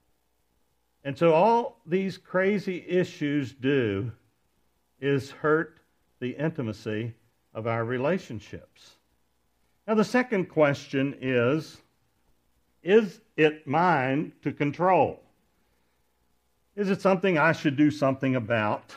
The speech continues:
Well, sometimes the answer is yes. Uh, all of us should be aware that God will not do everything for us. Did, have you ever known somebody that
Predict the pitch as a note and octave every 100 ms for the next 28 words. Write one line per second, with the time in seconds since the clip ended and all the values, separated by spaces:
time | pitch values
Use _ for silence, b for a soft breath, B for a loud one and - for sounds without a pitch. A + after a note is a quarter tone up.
0 | - D3+ G#3+ - B3 C4 B3 C4 G#3 E3
1 | D#3 E3 F3 E3 D#3+ F#3 G#3 C#3 B2+ A#2
2 | B2 F3 - - - _ _ _ _ _
3 | _ _ _ _ _ C3 C3 C3 B2+ E3+
4 | A#3 A3+ G3+ - E3 C3+ C3+ F3+ D#3+ D3
5 | D#3+ E3 C3+ C3+ - B2+ D#3+ F#3+ G3 D3+
6 | C3+ E3 E3+ D3+ C#3 D#3+ D#3+ - B2+ C#3+
7 | D3 D3 B2+ C#3 C#3+ B2+ B2+ B2+ A2+ -
8 | D#3 D3 G2 - - A2+ G2+ _ _ -
9 | A2 A#2+ D3+ B2+ A#2 C#3+ D3+ - C3+ C3
10 | B2 C#3 A2